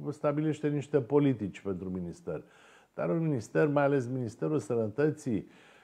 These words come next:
împreună cu Casa de Asigurări de Sănătate, împreună cu toate agențiile, împreună cu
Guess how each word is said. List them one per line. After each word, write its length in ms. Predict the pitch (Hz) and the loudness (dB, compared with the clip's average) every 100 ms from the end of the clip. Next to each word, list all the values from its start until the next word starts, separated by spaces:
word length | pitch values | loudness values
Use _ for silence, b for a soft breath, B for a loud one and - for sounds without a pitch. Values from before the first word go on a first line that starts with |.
| b | b
împreună 540 | - 117 123 156 165 | -6 -2 0 2 2
cu 140 | 127 107 | -2 -4
Casa 440 | 90 143 139 135 | -4 -2 0 0
de 100 | 117 | 2
Asigurări 560 | 107 - 98 113 160 147 | 0 -2 -6 -4 -2 -2
de 100 | 117 | -4
Sănătate, 640 | - 90 82 76 76 76 | -4 -6 -6 -8 -10 -6
împreună 480 | 90 85 104 135 151 | -8 -6 -4 -2 -2
cu 240 | 123 110 95 | -4 -6 -2
toate 280 | 135 135 127 | -2 0 0
agențiile, 1040 | 110 95 101 95 - 180 180 123 98 90 | -2 -2 -6 -6 -8 -2 0 2 0 -2
împreună 600 | 85 80 101 131 147 135 110 | -6 -8 -6 -4 -4 -4 -4
cu 260 | 127 131 | -4 -2